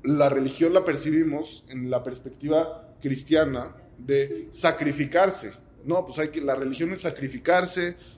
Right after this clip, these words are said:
ser sumiso, su-, someterse al cien por ciento.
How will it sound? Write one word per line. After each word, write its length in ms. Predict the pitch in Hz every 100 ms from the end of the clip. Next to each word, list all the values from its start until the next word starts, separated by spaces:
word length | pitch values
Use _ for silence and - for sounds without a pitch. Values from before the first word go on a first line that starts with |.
| - - -
ser 420 | - 160 156 160
sumiso, 760 | - 139 127 170 - 160 156 151
su-, 320 | - 143 120
someterse 640 | - 135 127 123 156 151 160
al 80 | 143
cien 280 | - 156 151
por 140 | 143
ciento. 540 | 139 151 147 143 143